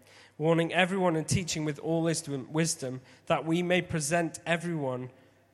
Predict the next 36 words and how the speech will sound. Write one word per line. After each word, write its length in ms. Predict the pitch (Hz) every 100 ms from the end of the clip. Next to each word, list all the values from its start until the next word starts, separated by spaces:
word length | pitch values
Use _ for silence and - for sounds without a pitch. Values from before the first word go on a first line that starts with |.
| _ -
mature 540 | 143 - 156 143 113
in 140 | 139
Christ." 680 | 127 - 123 117 - - - - _ _ _ _ _ _ _ _ _ _ _ _ _ _ _ _ _ - _ _ -
And 140 | 131
verse 220 | 151 139
twenty-seven, 540 | - 156 147 170 156 151
To 160 | 160
this 240 | 170 180 -
God 240 | 170 160
chose 240 | 185 190 185
to 60 | 180
make 200 | 170 151
them 160 | 156
known 320 | 175 170 156
among 320 | - 156 156 156
the 100 | 151
Gentiles 600 | 165 175 - 139 131 - - - - -
that 180 | 160 -
are 60 | 175
the 140 | 165
riches 560 | 175 202 151 185 147 147
of 320 | 143 143 147
the 80 | 151
glory 600 | 156 160 170 165 160 -
and 120 | 160
his 200 | 156 143
mystery, 420 | 165 - - 131
which 300 | 127 151 156
is 160 | 156 151
Christ 480 | - 170 175 160 -
in 240 | 156 147
you, 220 | 156 170 135
the 100 | 127
hope 380 | - 160 139 -
of 240 | 139 135
glory. 400 | 151 170 147